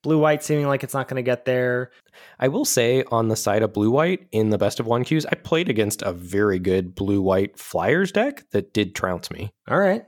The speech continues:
Speaker 2: So maybe, maybe a little less focused on the control, eternalized life gain, and maybe just a little more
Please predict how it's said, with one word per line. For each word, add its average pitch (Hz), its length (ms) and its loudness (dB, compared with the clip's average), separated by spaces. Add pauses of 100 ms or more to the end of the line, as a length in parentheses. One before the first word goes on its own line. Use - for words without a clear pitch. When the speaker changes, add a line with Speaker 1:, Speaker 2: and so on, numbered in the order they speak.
(120)
Speaker 2:
So 113 220 0
maybe, 139 260 2
maybe 135 280 2
a 113 100 2
little 120 260 2
less 110 220 2
focused 107 340 -2
on 101 120 0
the 98 60 0
control, 101 640 2
eternalized 98 460 0
life 95 240 0
gain, 208 240 0
and 113 160 2
maybe 98 220 2
just 95 280 -2
a - 60 -4
little 98 240 2
more 92 420 2